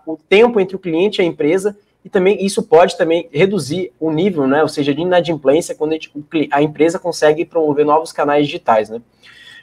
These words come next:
Passando aqui também pra falar da Oi Play, a gente tem um hub de conteúdo da Oi para canais on demand,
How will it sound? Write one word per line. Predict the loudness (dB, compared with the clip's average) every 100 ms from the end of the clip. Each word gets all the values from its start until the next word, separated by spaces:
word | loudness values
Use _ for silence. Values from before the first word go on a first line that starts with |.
| _
Passando | 4 6 6 6
aqui | 4 4
também | 4 4
pra | 2
falar | 4 6
da | 6
Oi | 4
Play, | 4 4 6
a |
gente | 4 2
tem | 0
um |
hub | 4 4 4
de | 0
conteúdo | -4 2 2 2 0 2
da | 4 6
Oi | 6 6
para | 4 4
canais | 2 0 0 -2 -2
on | 2
demand, | 4 4 2